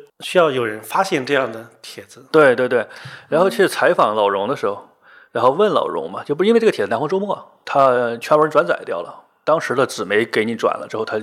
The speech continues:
Speaker 2: 就肯定关注了很多，就，就有人去采访他嘛，就为什么就是你这个，
Speaker 1: 嗯。
Speaker 2: 你没有去投稿嘛，然后你就发到论坛上。然后他说因为这个投稿很麻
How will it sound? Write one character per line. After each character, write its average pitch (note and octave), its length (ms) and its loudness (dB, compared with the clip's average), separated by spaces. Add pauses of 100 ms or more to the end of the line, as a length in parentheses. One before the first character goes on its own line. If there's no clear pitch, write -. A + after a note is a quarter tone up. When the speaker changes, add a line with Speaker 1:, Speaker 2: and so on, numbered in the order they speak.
Speaker 2:
就 A2+ 160 -2
肯 A2+ 160 -8
定 A#2 100 -4 (140)
关 C#3+ 140 4
注 D#3+ 80 -2
了 C3 40 2
很 G#2 140 -10
多， A2+ 260 0
就， A#2 80 -10
就 B2 200 -6
有 G#2+ 160 -6
人 G2 120 -8
去 B2 80 -10
采 A#2 200 -6
访 - 180 -4
他 G2+ 100 -8
嘛， - 120 -12
就 A2 100 -6
为 C#3+ 100 4
什 B2 160 -2
么 G#2 120 -2
就 A2+ 120 -6
是 A2 360 -8
你 A2+ 120 -6
这 B2 120 -6
个， C3 160 4
Speaker 1:
嗯。 - 120 -10 (440)
Speaker 2:
你 G#2+ 120 -10
没 G2+ 200 -8
有 A#2 100 0
去 - 100 -8
投 C3+ 220 -4
稿 D3 260 0
嘛， A2 300 -2
然 G#2+ 100 -4
后 A#2+ 60 -4
你 A2+ 100 -8
就 A2 120 -4
发 B2 180 0
到 C#3 120 0
论 B2+ 140 -4
坛 A2+ 160 -8
上。 B2+ 160 -10 (560)
然 A2+ 80 -4
后 G#2 80 -4
他 - 0 -
说 A2+ 140 4
因 B2+ 100 -2
为 B2 80 0
这 A#2 80 0
个 A#2+ 60 2
投 B2+ 180 -2
稿 A2+ 240 4
很 - 200 -8
麻 G#2+ 120 0